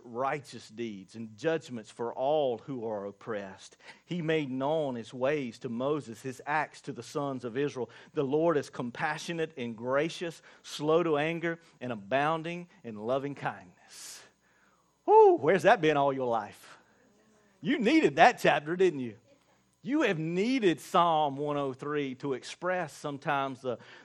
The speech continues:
the joy that is within you. And I tell you that I have been gripped by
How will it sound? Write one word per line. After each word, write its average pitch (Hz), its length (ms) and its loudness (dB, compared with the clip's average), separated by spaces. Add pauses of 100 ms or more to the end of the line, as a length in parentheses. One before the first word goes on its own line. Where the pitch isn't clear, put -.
the 143 140 0
joy 175 340 2
that 151 240 0
is 135 180 -4
within 151 360 -6
you. 139 160 -4
And 131 100 -4
I 135 140 -2
tell 196 360 -2
you 156 200 -6
that 139 160 0
I 151 100 2
have 131 240 -8
been 120 300 -8
gripped 143 640 -4
by 123 580 2